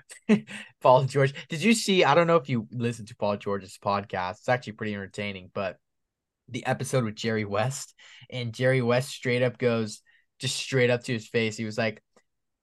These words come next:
"You, it's, it's interesting. You and a guy of your caliber and Kawhi's caliber can never finish a season." And I was just like,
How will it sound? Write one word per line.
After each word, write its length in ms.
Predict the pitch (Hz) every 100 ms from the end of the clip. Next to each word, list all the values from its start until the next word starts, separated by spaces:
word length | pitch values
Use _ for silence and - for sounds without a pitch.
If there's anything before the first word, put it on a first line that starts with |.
| _
"You, 240 | 135 165 135
it's, 220 | 139 -
it's 160 | 120 -
interesting. 500 | 175 175 143 123 101
You 260 | 101 127 151
and 280 | 127 104 135 _ _ -
a 60 | 113
guy 240 | 131 151
of 160 | 139 107
your 140 | 139
caliber 580 | 139 123 131 131 104 101
and 200 | 98 104
Kawhi's 460 | - 104 110 135 139
caliber 460 | 98 95 87 92
can 200 | - 117
never 320 | 110 151 135 101
finish 380 | - 139 131
a 40 | -
season." 540 | - 135 147 - - - -
And 100 | -
I 80 | 185
was 200 | 240 196
just 280 | - 202 -
like, 280 | 175 147 139